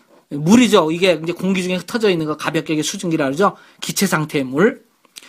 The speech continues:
자, 이게 온실효과 대표적인 온실 기체들인데, 자,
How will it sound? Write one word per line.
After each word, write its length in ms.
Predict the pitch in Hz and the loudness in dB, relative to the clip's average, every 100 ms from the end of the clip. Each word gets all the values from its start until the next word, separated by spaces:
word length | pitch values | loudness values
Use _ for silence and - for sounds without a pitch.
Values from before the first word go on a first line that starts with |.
| - - | -20 -6
자, 140 | 170 | -2
이게 300 | 170 185 180 - | 2 2 2 0
온실효과 680 | 170 170 - 190 170 156 156 | -2 0 0 0 2 -2 -4
대표적인 600 | 143 160 214 185 185 151 | -10 -4 0 2 2 2
온실 260 | 160 190 | 0 -2
기체들인데, 800 | 165 156 160 139 135 185 160 - _ _ _ - - - - | -4 -4 -2 -4 -2 0 0 -4 _ _ _ -20 -20 -20 -4
자, 260 | 185 - | -2 -2